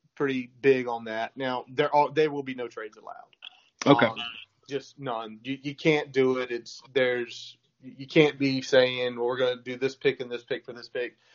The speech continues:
Speaker 1: Nope. You're getting eight players, whether you like it or not. Not unless if you draft a player and they do not sign to play for you, they're gonna have financial consequences.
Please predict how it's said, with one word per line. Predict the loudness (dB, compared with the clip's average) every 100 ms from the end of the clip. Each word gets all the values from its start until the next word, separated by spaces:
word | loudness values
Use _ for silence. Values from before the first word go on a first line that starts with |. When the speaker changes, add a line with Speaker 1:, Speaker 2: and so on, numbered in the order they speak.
| _ 2
Speaker 1:
Nope. | 4 4 _ _ _
You're | -14 -4
getting | -2 -2
eight | -4 -6
players, | -6 -6 -6 -10 -12 -20 _ _ _ _ -4
whether | -2 -2
you | -2
like | -4 -6
it | -12
or | -12
not. | -6 -6 -6 _ _ -20 -20 -20 -20 -20 _
Not | -4 -4 -4
unless | -6 -2 -2 -4 -8 -6
if | -6 -2
you | 0 0
draft | 2 4 2 0
a | -14
player | -8 -6 -4 -8 _ _ _ _ _ -20 -20 -20 -20 -14
and | -12 -6
they | -6
do | -6 -12 -6
not | -6 -6
sign | -6 -4 -4 -6
to | -8
play | -4 -4 -4
for | -8
you, | -8 -2
they're | -2
gonna | 0 -2 -2
have | -2
financial | -2 -4 -4 -8 -8
consequences. | -4 -6 -8 -8 -8 -6 -10 -10